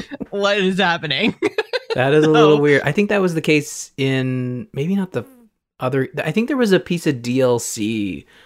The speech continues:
Speaker 2: for the first one that was based on the new movies. I could be wrong, but I think he, that he was also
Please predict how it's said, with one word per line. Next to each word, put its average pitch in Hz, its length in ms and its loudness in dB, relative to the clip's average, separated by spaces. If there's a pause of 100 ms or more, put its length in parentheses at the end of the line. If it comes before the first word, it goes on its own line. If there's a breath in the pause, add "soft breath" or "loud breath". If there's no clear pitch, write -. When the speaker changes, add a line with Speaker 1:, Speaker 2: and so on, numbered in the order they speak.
(100 soft breath)
Speaker 2:
for 127 100 -4
the 107 100 -2
first 107 320 0
one 101 180 -2
that - 120 -4
was 104 220 -6
based 104 420 -4
on 95 140 -4
the 92 80 -6
new 90 120 -8
movies. 78 680 -12 (400)
I 110 80 -10
could 107 160 -6
be 95 80 -8
wrong, 64 500 -14
but - 240 -8
I - 80 -4
think 143 200 -4
he, 151 80 -10
that - 160 -4
he 120 100 -4
was 123 120 -4
also 104 640 -2